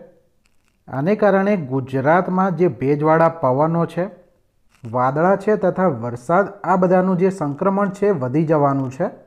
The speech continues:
આ સિસ્ટમ આગળ જાય છે, ત્યારબાદ ગુજરાતની નજીક પહોંચીને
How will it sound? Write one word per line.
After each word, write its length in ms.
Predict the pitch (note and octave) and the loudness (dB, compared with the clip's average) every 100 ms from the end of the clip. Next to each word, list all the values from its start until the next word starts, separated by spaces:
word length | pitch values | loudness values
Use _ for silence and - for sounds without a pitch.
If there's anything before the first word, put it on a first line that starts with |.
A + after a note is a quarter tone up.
| _ _ _ _ _ _ _ _ _ - | _ _ _ _ _ _ _ _ _ -4
આ 140 | D3+ | -2
સિસ્ટમ 440 | F#3 F#3 F3 G3 G3+ - | 0 -4 -4 -2 -2 0
આગળ 380 | C3+ C#3+ F3 F#3 | 0 2 2 2
જાય 220 | F#3+ F#3 | 2 2
છે, 240 | F3+ G3 - _ _ _ _ | 0 -4 -6 _ _ _ _
ત્યારબાદ 360 | D3 E3+ G3 D#3 C3 | 0 2 2 0 -4
ગુજરાતની 540 | B2 C3+ D#3 F3+ G3 | -4 0 0 2 -2
નજીક 380 | F3+ D3+ D#3+ G3 - | 0 0 -2 -4 -2
પહોંચીને 480 | D3 C#3+ C#3+ C#3+ | -2 -2 -2 -2